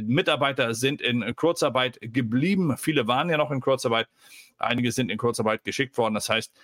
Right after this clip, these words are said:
ab zehn Prozent Mitarbeiter ist es ja so, dass man dann am Ende die Kurzarbeit offiziell anmelden kann.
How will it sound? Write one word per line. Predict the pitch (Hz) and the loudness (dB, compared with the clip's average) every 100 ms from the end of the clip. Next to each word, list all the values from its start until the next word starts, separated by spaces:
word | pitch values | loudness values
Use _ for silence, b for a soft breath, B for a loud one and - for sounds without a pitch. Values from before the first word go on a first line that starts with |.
| b | b
ab | - 147 | -2 -2
zehn | - 131 127 | 0 0 0
Prozent | 120 120 117 - | 0 0 -2 -2
Mitarbeiter | 117 131 117 127 127 110 104 | 0 2 2 0 0 0 0
ist | 127 131 | -2 0
es | 123 | 0
ja | 110 | 0
so, | 110 | 0
dass | 107 107 | 0 -2
man | 101 101 | -4 -4
dann | 101 | -4
am | 101 87 | -4 -8
Ende | 104 104 | -6 -6
die | 98 98 87 | -8 -14 -6
Kurzarbeit | 123 110 104 104 - | -4 -2 -2 -2 -2
offiziell | 110 117 107 101 | -4 -4 -4 -2
anmelden | 143 156 135 123 | -2 0 0 -2
kann. | 123 113 | -2 -4